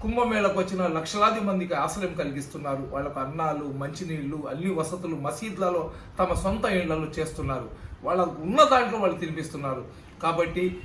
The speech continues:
ఇది మా భారతదేశం యొక్క గొప్పతనం. ఇటువంటి గొప్పతనాన్ని కాపాడుకోవాల్సిన బాధ్యత మీ, మా, మన అందరి మీద ఉంది. కాబట్టి సోదరులారా, మనమందరం కూడా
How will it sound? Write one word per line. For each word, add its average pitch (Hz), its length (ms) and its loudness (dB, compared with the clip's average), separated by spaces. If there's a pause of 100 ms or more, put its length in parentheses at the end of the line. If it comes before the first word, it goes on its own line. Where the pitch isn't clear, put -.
(160)
ఇది 170 140 0
మా 151 280 -2
భారతదేశం 160 520 -2
యొక్క 135 160 -4
గొప్పతనం. 135 600 -4 (300)
ఇటువంటి 170 400 0
గొప్పతనాన్ని 185 760 -2
కాపాడుకోవాల్సిన 165 800 -2
బాధ్యత 151 640 -4 (360)
మీ, 170 400 0
మా, 165 80 2
మన 143 360 0
అందరి 165 220 0
మీద 170 240 2
ఉంది. 127 320 -4 (300)
కాబట్టి 147 380 -4
సోదరులారా, 147 720 -2 (260)
మనమందరం 165 640 2
కూడా 165 320 4